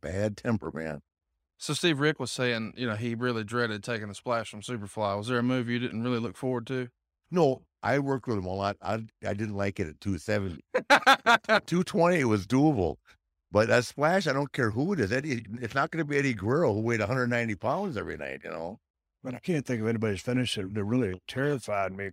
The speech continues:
Speaker 3: uh, 'cause I never had to take the Steiner finish to flip
Speaker 1: Oh,
Speaker 3: off the
Speaker 1: jeez,
Speaker 3: top.
Speaker 1: I know.
Speaker 3: I never had to take the, uh, the thing from the Road Warriors.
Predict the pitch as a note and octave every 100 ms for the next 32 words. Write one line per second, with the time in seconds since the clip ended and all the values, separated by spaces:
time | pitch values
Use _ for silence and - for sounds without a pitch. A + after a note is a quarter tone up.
0 | - F#2+ F2+ G#2 G2+ A2 B2+ C3+ B2+ A#2
1 | C3+ B2+ G#2 B2+ B2+ A#2+ G#2+ - G2+ G2+
2 | - F#2+ - A2+ - G#2 A#2+ G2 - F#2
3 | E2 D2+ D#2 D#2+ D#2 A2 A2+ A#2+ A#2 B2+
4 | B2+ G#2 C3 B2 A2 A#2+ A#2 G#2+ G#2 G2
5 | F#2 G2 A#2 G#2+ B2 B2+ B2 A2+ G#2+ A2
6 | G#2+ G#2+ A#2+ A#2